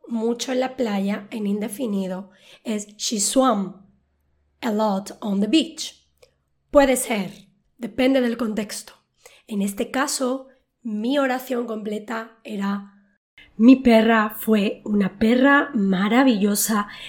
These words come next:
que nadó mucho en la playa". Claramente, un nativo entiende esto como acción repetida. Ella, en su vida, durante su vida, hizo esto muchas veces o hizo esto mucho.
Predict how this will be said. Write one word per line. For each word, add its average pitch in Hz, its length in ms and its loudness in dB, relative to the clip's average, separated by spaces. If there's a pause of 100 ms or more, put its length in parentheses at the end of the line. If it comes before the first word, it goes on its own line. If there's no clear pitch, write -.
(140)
que 302 440 4 (560)
nadó 202 800 4
mucho 214 420 2
en 170 100 0
la 170 140 -4
playa". 180 480 0 (840)
Claramente, 320 920 0
un 262 180 0
nativo 226 680 -2
entiende 220 680 -4
esto 269 480 -10 (260)
como 240 360 -4
acción 226 580 -6
repetida. 202 720 -6 (380)
Ella, 240 600 -4 (120)
en 196 180 -4
su 294 300 -2
vida, 240 540 -2
durante 226 560 -6
su 269 300 -4
vida, 202 440 -4 (220)
hizo 247 320 -4
esto 202 500 -8
muchas 202 560 -6
veces 226 520 -8
o 220 120 -4
hizo 226 240 -6
esto 208 260 -6
mucho. 254 520 -2